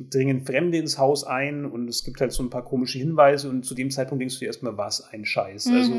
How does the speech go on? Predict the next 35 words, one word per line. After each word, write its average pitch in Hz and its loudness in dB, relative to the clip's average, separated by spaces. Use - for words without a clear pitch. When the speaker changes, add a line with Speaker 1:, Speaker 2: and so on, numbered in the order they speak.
Speaker 1:
ganz 151 4
plump, 147 -2
ganz 131 0
platt, 131 0
ganz 135 -2
dumme 143 0
kleine 131 0
Schockeffekte. 143 -4
Dann 127 -2
ist 123 -2
dann 131 -2
wirklich 139 -4
jemand 127 -2
mit 120 -6
einer 123 -8
Taschenlampe 135 0
und 123 -2
mit 123 -2
dem 123 -4
Gewehr, 123 2
der 135 0
durchs, 123 -6
der 127 -2
das 120 -6
Haus 151 6
durchstreift 135 0
und 120 -8
die 123 -4
beiden 123 0
flüchten 139 -4
sich 131 -6
ins 127 -6
Bad 139 6
und 120 -8
Speaker 2:
Mhm. 185 -8